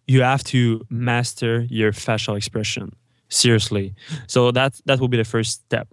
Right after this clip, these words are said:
Next step, you don't need, like, to call a photographer to do a photo shoot. You can call one of your, one of your friend who have a Canon or a little D S L R and do your own shoot. That's what I did, like, in the beginning. I, I did my first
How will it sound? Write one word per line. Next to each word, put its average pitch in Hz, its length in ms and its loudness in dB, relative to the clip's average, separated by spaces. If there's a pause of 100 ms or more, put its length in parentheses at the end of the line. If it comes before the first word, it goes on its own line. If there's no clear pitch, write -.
(240)
Next 127 220 0
step, 139 220 0 (160)
you 165 120 4
don't 185 180 6
need, 135 240 2
like, 113 160 -2
to 113 80 -8
call 113 160 -2
a 110 60 -4
photographer 107 580 -2
to 107 100 -12
do 104 120 -2
a 98 40 -2
photo 101 280 -2
shoot. 113 340 -4
You 135 100 0
can 147 200 4
call 123 180 4
one 120 80 4
of 113 80 4
your, 113 180 2 (220)
one 123 220 0
of 110 100 0
your 110 100 2
friend 117 280 0
who 113 40 2
have 110 140 2
a 110 60 0
Canon 117 580 2
or 104 260 -2 (320)
a 101 440 2
little 117 240 4
D 117 320 2
S 113 180 0
L 107 140 2
R 110 140 4
and 113 200 2
do 120 60 4
your 107 240 4
own 104 200 2
shoot. 104 300 -2
That's 117 220 0
what 120 120 4
I 107 100 2
did, 107 180 0
like, 104 160 0
in 101 80 0
the 98 100 -2
beginning. 107 400 0
I, 113 320 -4
I 131 80 2
did 127 160 2
my 117 180 2
first 117 380 -2